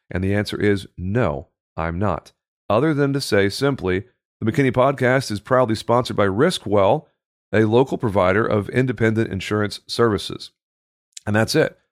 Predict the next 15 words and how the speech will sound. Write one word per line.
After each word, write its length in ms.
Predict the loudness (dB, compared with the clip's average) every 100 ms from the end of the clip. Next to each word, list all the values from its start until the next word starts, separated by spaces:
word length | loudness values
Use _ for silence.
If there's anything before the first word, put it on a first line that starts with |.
| -6
because 300 | 0 2 0
we're 180 | 2 2
not 180 | 2 2
gonna 140 | 2
have 160 | 2 2
any 120 | -2
sponsors 720 | -2 0 0 -2 -6 -6 -10 _ _ _
other 220 | -2 0 2
than 220 | 0 -2 -2
in-kind 840 | 0 0 -4 -4 -4 -2 -6 -10
sponsorship, 680 | -6 -6 -4 -8 -6 -6 -4
where 340 | -4 -2 -4 _ _
we 140 | -6 -2
have 300 | 0 -2 -2
a 200 | -4